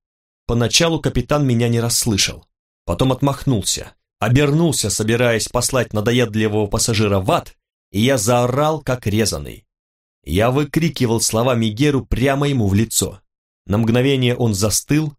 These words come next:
и я увидел. Капитан молод, слегка за двадцать.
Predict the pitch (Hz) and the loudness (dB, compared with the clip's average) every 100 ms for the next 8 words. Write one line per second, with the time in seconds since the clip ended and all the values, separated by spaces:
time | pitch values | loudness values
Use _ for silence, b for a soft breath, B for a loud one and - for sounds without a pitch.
0 | _ _ _ - 104 123 127 110 95 69 | _ _ _ -4 2 2 2 0 -2 -4
1 | - _ _ _ _ _ - 98 110 - | -14 _ _ _ _ _ -8 -2 -2 0
2 | 127 123 123 113 82 - - _ - - | 2 4 4 2 -2 -8 -20 _ -8 -2
3 | 110 - 120 101 107 101 87 - - | 0 0 0 0 0 0 -2 -6 -10